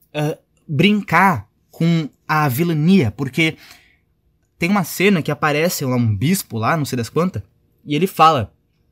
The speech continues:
"O Papa não aprovou essa sua empreitada, ele não aprova isso, você vai ser excomungado." E o cara, e o outro responde,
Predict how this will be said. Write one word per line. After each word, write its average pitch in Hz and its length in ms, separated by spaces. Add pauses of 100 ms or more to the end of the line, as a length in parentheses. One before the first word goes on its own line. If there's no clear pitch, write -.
(160)
"O 147 140
Papa 135 560 (320)
não 131 380
aprovou 196 680 (600)
essa 139 300
sua 135 440 (200)
empreitada, 123 800
ele 120 120
não 135 120
aprova 190 480
isso, - 280 (300)
você 127 380
vai 170 120
ser 147 160
excomungado." 147 800 (2000)
E 170 80
o 147 40
cara, 147 260
e 151 60
o 131 120
outro 139 220
responde, 156 580